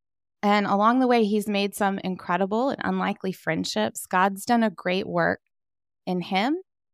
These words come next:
and in the people there in Tanzania. He's described himself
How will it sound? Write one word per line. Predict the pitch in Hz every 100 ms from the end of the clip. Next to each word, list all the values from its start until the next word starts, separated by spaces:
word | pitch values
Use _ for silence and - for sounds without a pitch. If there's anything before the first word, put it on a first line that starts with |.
| _ _ -
and | 185
in | 185 180
the |
people | - 190 214 202
there | 190 180 175 180 _ _ _ _ _
in | 185
Tanzania. | 175 175 175 185 220 - 208 - _ _ _ _ _ -
He's | 226 214
described | 226 226 - 226 285 262
himself | 285 262 226 214 233 -